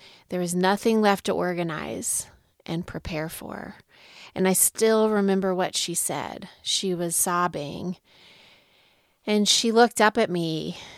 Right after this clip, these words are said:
and she said, "There's nothing left to do." She knew he was in trouble. We all knew he was struggling. We knew he wasn't okay.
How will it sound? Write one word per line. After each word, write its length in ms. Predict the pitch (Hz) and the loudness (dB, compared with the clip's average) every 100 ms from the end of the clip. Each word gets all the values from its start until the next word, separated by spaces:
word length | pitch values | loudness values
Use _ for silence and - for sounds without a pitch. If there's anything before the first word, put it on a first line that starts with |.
| - | -8
and 180 | 196 185 | -2 0
she 160 | - 190 | 0 -2
said, 380 | - 185 180 | -2 -2 -2
"There's 260 | 170 175 175 | -2 -4 -2
nothing 460 | 180 185 - 214 196 | 0 0 0 0 0
left 240 | 180 - | -2 -6
to 100 | - | -10
do." 440 | - 160 156 - - - - _ _ _ _ _ _ _ _ _ _ _ _ _ _ _ _ _ _ _ _ _ _ _ | -6 -6 -6 -10 -14 -20 -20 _ _ _ _ _ _ _ _ _ _ _ _ _ _ _ _ _ _ _ _ _ _ _
She 300 | - - 233 | -4 0 4
knew 160 | 233 240 | 4 4
he 180 | 220 208 | 4 2
was 160 | 196 | 2
in 120 | 190 | 0
trouble. 460 | 185 185 180 175 170 | -2 -2 -2 0 -2
We 140 | 175 | -2
all 180 | 175 185 | 0 4
knew 200 | 190 190 | 4 4
he 180 | 185 180 | 2 0
was 120 | 175 | 0
struggling. 680 | - - 175 170 170 165 170 | -2 -2 -4 -2 -4 -6 -8
We 100 | 165 | -6
knew 160 | 170 185 | -2 0
he 140 | 185 | 0
wasn't 260 | 175 170 160 | 0 -4 -8
okay. 580 | 160 - 160 156 156 | -8 -10 -8 -8 -10